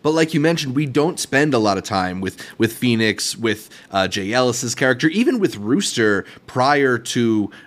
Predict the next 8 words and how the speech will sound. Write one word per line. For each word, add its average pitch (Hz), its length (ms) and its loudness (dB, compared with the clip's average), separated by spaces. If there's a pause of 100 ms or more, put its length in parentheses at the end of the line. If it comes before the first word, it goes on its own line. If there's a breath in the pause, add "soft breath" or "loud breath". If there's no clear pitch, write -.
(140)
uh, 101 260 0 (580)
you 113 120 4
know, 101 200 2 (280)
t-, 120 140 -12
later 135 360 0
in 120 100 -2
the 110 60 -4
movie. 120 420 -2